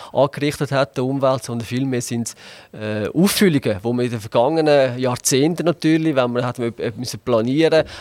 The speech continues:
hat man noch irgendwie ein Gebäude abgebrochen und ein bisschen Material,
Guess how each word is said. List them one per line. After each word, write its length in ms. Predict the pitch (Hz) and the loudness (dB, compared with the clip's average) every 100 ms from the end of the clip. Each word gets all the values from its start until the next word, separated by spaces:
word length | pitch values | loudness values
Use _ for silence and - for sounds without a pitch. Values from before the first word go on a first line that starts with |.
| - | -4
hat 240 | 123 - | -2 -2
man 120 | 123 | -2
noch 240 | 120 120 113 | 0 2 0
irgendwie 260 | 120 113 113 | -2 -4 -6
ein 160 | 117 120 | -6 -8
Gebäude 440 | - 123 143 151 | -4 2 2 4
abgebrochen 500 | 151 151 151 143 - | 2 2 0 0 -2
und 80 | 127 | -4
ein 40 | 117 | -4
bisschen 160 | 113 | -2
Material, 580 | 117 117 104 117 127 160 | -2 -2 -2 2 4 4